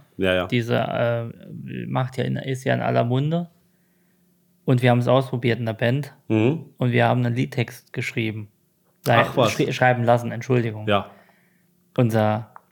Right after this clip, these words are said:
Speaker 2: Keyboarder hat's gemacht.
Speaker 1: Wer hat das Copyright jetzt?
Speaker 2: Ne, wir haben's, wir machen's nicht, aber es ist echt erschreckend gut.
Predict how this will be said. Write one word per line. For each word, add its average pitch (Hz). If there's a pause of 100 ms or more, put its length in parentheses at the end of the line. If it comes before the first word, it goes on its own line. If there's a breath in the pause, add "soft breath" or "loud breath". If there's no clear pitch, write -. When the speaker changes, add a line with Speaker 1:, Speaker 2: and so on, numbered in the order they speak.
(120)
Speaker 2:
Keyboarder 117
hat's 104
gemacht. 107 (160)
Speaker 1:
Wer 101
hat 120
das 117
Copyright 131
jetzt? 139 (160)
Speaker 2:
Ne, 127
wir 127
haben's, 127 (280)
wir 113
machen's 120
nicht, 113
aber 117 (360)
es 127
ist -
echt - (100)
erschreckend 123
gut. 113